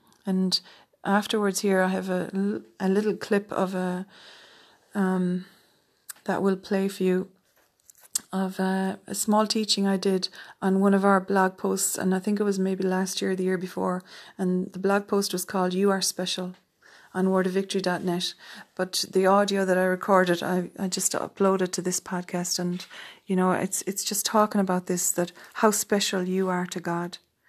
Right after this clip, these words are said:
and He has a plan for your life. Jeremiah twenty-nine eleven says, "I know the plans I have for you, says the Lord, plans to do you good, to prosper you, to give you a future and a hope." You know, prosperity in the Bible,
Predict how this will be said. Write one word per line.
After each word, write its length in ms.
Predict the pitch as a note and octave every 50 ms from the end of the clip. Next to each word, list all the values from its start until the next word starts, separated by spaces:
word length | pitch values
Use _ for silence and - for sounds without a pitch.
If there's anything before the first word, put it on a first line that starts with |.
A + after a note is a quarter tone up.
| - - -
and 100 | F#3 F3
He 140 | F#3+ G#3 G#3
has 140 | G3+ G3
a 40 | G3+
plan 400 | F#3+ - - G3 F#3+ F#3 F#3+ F#3
for 140 | F#3 - F#3
your 160 | F3+ F3+ F3+
life. 460 | F3 F3 F3 F3 F3 - - - - _ _ _ _ _ - - - - -
Jeremiah 440 | - G3+ G3+ G#3 G#3 G#3 G3+ G3+
twenty-nine 560 | G3+ - - G3+ G3 G3 G3 F#3+ F#3+ F#3+ F#3+ F#3+
eleven 340 | F#3 F3+ F3+ F3+ F#3 F3+ F3
says, 320 | - - F#3 F3+ F3+ - -
"I 140 | - G3 G3+
know 160 | G3+ G3+ G3
the 80 | F#3+ F#3
plans 500 | - - G3 F#3 F3+ F#3 F3+ F3+ - - - - - - -
I 100 | - F#3
have 180 | F#3 G3 G3 F#3+
for 180 | F#3+ - F#3+
you, 480 | F#3 E3+ F3 F3+ F#3 G3 F#3+ F3+ E3+ - _ _ _ _
says 300 | - - - F3+ E3+ E3+
the 60 | - F3
Lord, 360 | F3 F3+ F3+ F3+ F3+ - - - _ _ - - - - _
plans 480 | - - G3+ G3+ G#3 G3+ G3+ G3+ G3+
to 100 | - -
do 200 | F3+ F#3 - G3+
you 180 | G3+ G3 G3 F#3
good, 320 | F#3+ - F3+ F3+ F3 - - - - - _
to 100 | - -
prosper 640 | - - - - G#3 G3 G3 - - - - F#3+ F#3
you, 280 | F#3 F3+ F3+ F3 F3+ - _ _ - - - _
to 80 | - G3+
give 220 | F3+ F#3 G3+ G3
you 140 | G3 G3 F#3+
a 40 | F3+
future 580 | F3+ - - - G3+ G3+ G3 G3 - - - -
and 120 | - F3+ F3+
a 60 | F3
hope." 380 | - - - F#3 F3+ - _ - - _ _ _ _ - - - - _
You 80 | - F#3+
know, 100 | G3 G3
prosperity 880 | G3 - - A3 G#3+ G#3 - - - A3 G#3 G#3 G#3 G3+ G3+ - F#3
in 100 | F#3 F3+
the 80 | F3+ F3
Bible, 420 | F3 F#3+ F#3 F#3 F3+ F3+ F3 F3